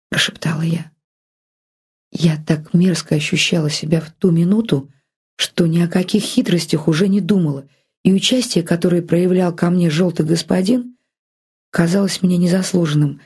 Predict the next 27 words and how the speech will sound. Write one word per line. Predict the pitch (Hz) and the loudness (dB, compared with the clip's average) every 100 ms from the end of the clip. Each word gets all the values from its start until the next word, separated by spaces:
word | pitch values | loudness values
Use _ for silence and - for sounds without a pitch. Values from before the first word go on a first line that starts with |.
| _ _ _ _ - | _ _ _ _ -6
Я-то | 151 170 170 | 0 0 0
хорошо | - 180 185 - 208 | 0 -2 0 0 0
знала — | 170 165 143 147 _ _ _ | 2 0 -2 -8 _ _ _
что | - - 156 | -6 -2 0
полагалось | 170 165 165 165 151 147 | 2 0 0 0 0 2
за | |
мои | 151 156 151 | 2 2 2
дела. | 165 156 143 - _ _ _ _ _ _ _ _ _ - | 0 0 -2 -8 _ _ _ _ _ _ _ _ _ 0
Если | 165 196 - | 2 2 0
бы | 170 185 - | 0 0 0
он | 196 185 170 | 0 0 0
принялся | 208 190 160 - | 0 0 -2 -2
заживо | 165 190 160 156 | 0 0 0 -2
сдирать | 151 180 185 175 | 0 0 0 0
с | - | 0
меня | 175 185 | 0 0
кожу, | - 226 196 156 151 _ _ _ _ _ _ _ - | 0 0 0 -4 -8 _ _ _ _ _ _ _ 0
я, | 160 180 | 2 2
наверное, | 185 185 202 180 175 175 - _ | 2 2 2 0 0 -2 -4 _
не | 190 202 | 2 4
очень | 185 - 165 | 2 0 0
бы | 160 | 2
возражала. | 156 160 165 156 151 143 147 _ _ _ _ _ _ _ _ _ _ - | 2 2 0 0 -2 -4 -12 _ _ _ _ _ _ _ _ _ _ -2
«За | 170 202 | 0 0
что | - - 240 | -2 -2 0
тебе | 220 170 | 0 0
стыдно?» | 170 - - 139 123 120 | -2 -2 -2 -2 -2 -6